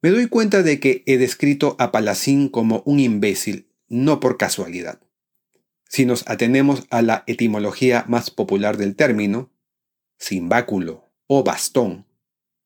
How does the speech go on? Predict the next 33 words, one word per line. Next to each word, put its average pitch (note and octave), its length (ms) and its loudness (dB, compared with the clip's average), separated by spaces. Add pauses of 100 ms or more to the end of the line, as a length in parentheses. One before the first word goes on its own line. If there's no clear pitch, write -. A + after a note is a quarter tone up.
(600)
es A#2+ 180 0
decir, A#2+ 460 0 (420)
a A#2 100 0
la G#2 160 0
carencia A#2+ 520 2
del G#2 160 -2
apoyo, A2+ 720 0 (260)
la A#2 140 -4
sabiduría A2 880 -2 (140)
y C#3 140 2
la G#2 120 0
sensatez G#2 600 -4
que F2 160 -6
dan G#2+ 260 -6
la A2+ 60 -2
experiencia, B2+ 760 -2 (400)
se - 160 -2
podría F#3+ 380 2
decir C#3+ 340 0
que D3 100 0
lo B2 120 2
cerrado B2+ 560 0
de A#2 200 -8
su A2 140 -12
círculo A#2+ 540 -4
tóxico, - 760 -4 (300)
sin C3 460 0
ventanas B2+ 640 2
al A2 100 -2
sufrimiento A#2 680 -2
de G#2 120 -2
los G#2 200 -4
otros, A2+ 520 -2